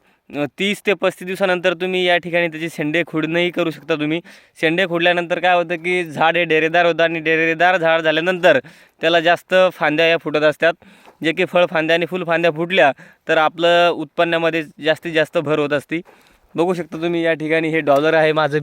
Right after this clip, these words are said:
माझ्या शेतातलं हे पीक आहे एकदम अत्यंत. हे डॉलर हे टोकन पद्धतीने टाकलेलं आहे, तर एकदम धारदार या ठिकाणी हे उगलेलं आहे. बघू शकता तुम्ही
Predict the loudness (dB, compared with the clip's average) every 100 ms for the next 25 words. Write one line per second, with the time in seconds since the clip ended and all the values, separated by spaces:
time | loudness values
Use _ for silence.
0 | -4 -2 0 0 0 -2 0 -2 -2 0
1 | 2 2 0 -12 _ _ -4 0 0 0
2 | -4 -2 0 0 0 2 4 4 2 0
3 | -2 -4 -2 -2 -2 -2 0 0 2 2
4 | 0 -4 _ _ _ _ -2 -2 0 0
5 | 0 0 0 2 2 2 0 -2 -2 -2
6 | -2 -2 0 2 0 -2 -10 -18 _ _
7 | _ _ _ _ _ _ _ -4 0 0
8 | -2 -2 0 0 0